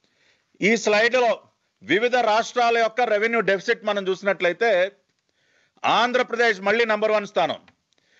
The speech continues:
ముప్పై ఎనిమిది వేల నూట తొంభై తొమ్మిది కోట్లు, కేరళ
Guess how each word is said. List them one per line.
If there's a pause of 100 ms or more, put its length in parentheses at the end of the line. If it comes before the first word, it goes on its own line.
(180)
ముప్పై
ఎనిమిది
వేల
నూట
తొంభై
తొమ్మిది
కోట్లు, (840)
కేరళ